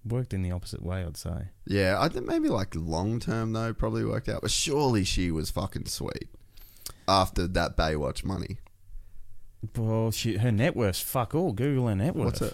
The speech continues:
Speaker 2: yeah, I wonder what her net worth is.
Speaker 1: It's fucking nothing. Well, you hear about that story in Vegas? She was in the casino.
Speaker 2: Nah.
Speaker 1: There was some fucking multi, I think it was a billionaire, a millionaire,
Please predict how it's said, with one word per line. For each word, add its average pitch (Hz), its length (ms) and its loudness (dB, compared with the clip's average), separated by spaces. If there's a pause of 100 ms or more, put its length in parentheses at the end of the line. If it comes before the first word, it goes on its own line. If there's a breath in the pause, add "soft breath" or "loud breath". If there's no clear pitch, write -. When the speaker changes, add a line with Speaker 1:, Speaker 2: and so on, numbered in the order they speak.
Speaker 2:
yeah, 101 200 -2
I - 20 -4
wonder 107 200 -4
what 110 140 -2
her 98 80 0
net 92 220 -4
worth - 280 -6
is. - 200 -4
Speaker 1:
It's - 160 -2
fucking 190 500 2
nothing. 226 380 0
Well, 196 100 0
you 208 140 4
hear 220 100 6
about 208 140 4
that 208 180 4
story 208 320 4
in 185 140 2
Vegas? 214 340 4
She - 140 4
was 160 100 6
in 175 80 4
the 170 80 2
casino. 190 560 2 (140)
Speaker 2:
Nah. 98 320 2
Speaker 1:
There 135 100 0
was 120 80 2
some 139 260 2
fucking 127 400 0
multi, 120 380 0
I 113 320 0
think 190 160 -4
it 196 60 0
was 120 100 0
a 92 40 0
billionaire, 131 400 2
a - 20 2
millionaire, 139 500 2